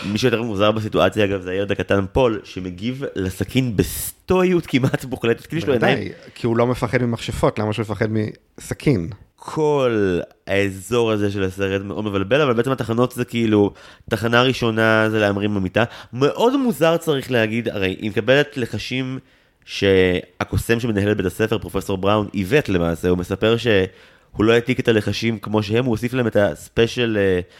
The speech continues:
Speaker 1: הוא לא אומר פלייבר, הוא אומר גיפט או, או טלנט או משהו כזה.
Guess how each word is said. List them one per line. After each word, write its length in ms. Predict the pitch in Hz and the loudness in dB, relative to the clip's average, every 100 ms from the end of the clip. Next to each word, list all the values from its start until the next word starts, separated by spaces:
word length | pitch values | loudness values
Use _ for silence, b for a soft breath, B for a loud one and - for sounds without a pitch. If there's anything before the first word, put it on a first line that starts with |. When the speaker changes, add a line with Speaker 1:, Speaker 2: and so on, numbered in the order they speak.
| B B | B B
Speaker 1:
הוא 80 | |
לא 60 | 113 | 0
אומר 140 | 143 | 2
פלייבר, 480 | 117 - 117 127 104 | 0 -2 0 2 4
הוא 100 | 98 | 4
אומר 220 | 92 101 | 4 2
גיפט 560 | 95 85 127 131 80 - | 0 0 0 0 -4 -2
או, 480 | 92 90 87 87 - | 2 4 4 2 0
או 60 | - | -2
טלנט 440 | 120 127 104 90 | -2 0 0 0
או 40 | |
משהו 200 | 90 92 | 0 0
כזה. 260 | 92 90 | 0 0